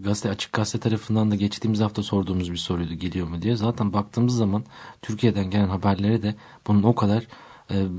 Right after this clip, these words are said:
insanları şok etkisi yaratmaktan daha ziyade malumun ilanı olarak görmesine neden olabilecek haberler de vardı zaten.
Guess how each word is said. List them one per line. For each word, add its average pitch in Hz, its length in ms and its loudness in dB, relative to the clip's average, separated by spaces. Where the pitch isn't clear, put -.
insanları 104 400 0
şok 104 240 -4
etkisi - 320 -2
yaratmaktan 104 560 2
daha 110 160 4
ziyade 101 280 2
malumun 104 480 4
ilanı 101 320 4
olarak 95 340 2
görmesine 95 420 -2
neden 95 160 0
olabilecek 92 460 -2
haberler 90 460 -2
de 110 60 2
vardı 104 340 4
zaten. 85 360 -4